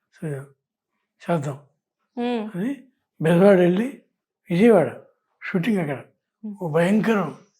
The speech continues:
Speaker 2: మ్మ్.
Speaker 1: జనం. అప్పుడు చేసాం.
Speaker 2: సార్, ఒక చిన్న మాట, ఎంతో మంది హీరోలకి మీరు, ఆ, కథలు ఇచ్చారు, ఎంతో మంది డైరెక్టర్స్ తోటి వర్క్ చేశారు, and మీరు డైరెక్షన్ ఎన్ని మూవీస్ చేశారు?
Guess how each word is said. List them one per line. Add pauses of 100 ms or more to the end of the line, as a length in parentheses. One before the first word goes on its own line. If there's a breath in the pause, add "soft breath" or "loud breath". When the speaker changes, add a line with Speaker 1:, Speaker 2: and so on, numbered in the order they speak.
(140)
Speaker 2:
మ్మ్.
Speaker 1:
జనం. (600)
అప్పుడు
చేసాం. (540 soft breath)
Speaker 2:
సార్,
ఒక
చిన్న
మాట, (320)
ఎంతో
మంది
హీరోలకి
మీరు, (480)
ఆ,
కథలు
ఇచ్చారు, (340 soft breath)
ఎంతో
మంది
డైరెక్టర్స్
తోటి
వర్క్
చేశారు, (440 soft breath)
and
మీరు
డైరెక్షన్ (260)
ఎన్ని
మూవీస్
చేశారు?